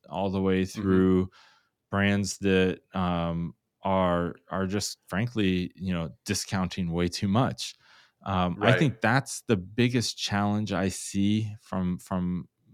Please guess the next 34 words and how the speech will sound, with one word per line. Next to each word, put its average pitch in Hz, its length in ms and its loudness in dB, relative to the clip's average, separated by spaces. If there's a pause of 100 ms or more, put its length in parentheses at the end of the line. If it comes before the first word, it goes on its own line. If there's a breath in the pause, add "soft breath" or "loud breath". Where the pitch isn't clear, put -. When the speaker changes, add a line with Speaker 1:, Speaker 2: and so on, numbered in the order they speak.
Speaker 1:
Black 87 200 -4
Friday, 92 240 -2
Cyber 90 320 -4
Monday, 104 420 0 (440 loud breath)
is 107 300 0
everybody 113 480 2
feels 104 320 0
like 98 180 -2
you 98 80 -4
have 85 260 -4
to 98 100 -8
do 85 200 -4
a 80 60 -4
massive 80 460 -8
discount. 120 480 -6 (880 loud breath)
And 101 580 2 (1000)
it's - 840 -2
the 127 100 2
one 143 260 4
time 185 260 4
a 147 40 4
year 113 360 4
that 104 180 2
I 98 80 2
would 95 180 -4
probably 123 340 0
make 107 240 -2
a 90 60 0
bit 95 340 0
of 92 120 0
an 90 100 -2
exception 90 640 -4
and 92 160 0
say 90 300 -2